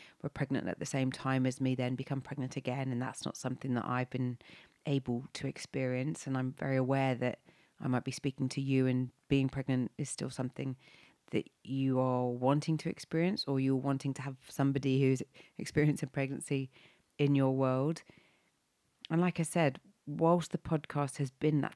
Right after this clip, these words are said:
therapeutic tool, what came with that was a real responsibility. And along with that, pressure, to be honest, that at times I just didn't know how to handle, because I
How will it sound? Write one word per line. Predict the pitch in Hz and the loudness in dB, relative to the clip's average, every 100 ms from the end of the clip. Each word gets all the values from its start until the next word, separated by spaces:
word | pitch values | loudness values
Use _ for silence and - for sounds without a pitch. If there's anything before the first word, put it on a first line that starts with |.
| - | -8
therapeutic | 139 135 131 - 160 143 - - | -4 -4 -6 -6 -4 -2 -4 -8
tool, | - - 139 123 123 117 _ _ _ _ _ _ _ _ _ _ _ _ _ _ | -4 0 2 2 0 -4 _ _ _ _ _ _ _ _ _ _ _ _ _ _
what | 175 170 | 0 0
came | - 208 208 190 | 2 4 6 6
with | 147 | 4
that | 135 - | 0 -6
was | 139 | -6
a | 139 | -4
real | 147 147 | -2 -2
responsibility. | 147 - - 147 - 139 147 143 - 143 131 127 _ - _ _ _ | -4 -6 -4 -4 -4 -4 -2 -2 -4 -4 -6 -8 _ -20 _ _ _
And | 143 151 - _ _ _ _ _ | -2 -2 -2 _ _ _ _ _
along | 165 175 214 | 0 4 4
with | 220 214 | 4 2
that, | 208 - - _ _ | 0 0 -4 _ _
pressure, | - 175 - 139 110 _ _ _ _ _ _ | -12 -10 -6 -6 -8 _ _ _ _ _ _
to | - | -12
be | - | -4
honest, | 139 123 131 - - | -2 0 -2 -6 -6
that | 151 - | -4 -2
at | 143 | -6
times | - - 185 165 | -6 -4 -2 0
I | 151 | -2
just | - - | -4 -4
didn't | 151 | -2
know | 147 | -2
how | 143 | -2
to | 151 | -4
handle, | 147 165 165 185 220 233 - - - _ _ _ _ _ _ _ _ _ | -2 0 2 2 -2 -4 -12 -20 -20 _ _ _ _ _ _ _ _ _
because | 160 160 | -6 -2
I | 160 165 170 | 0 0 -2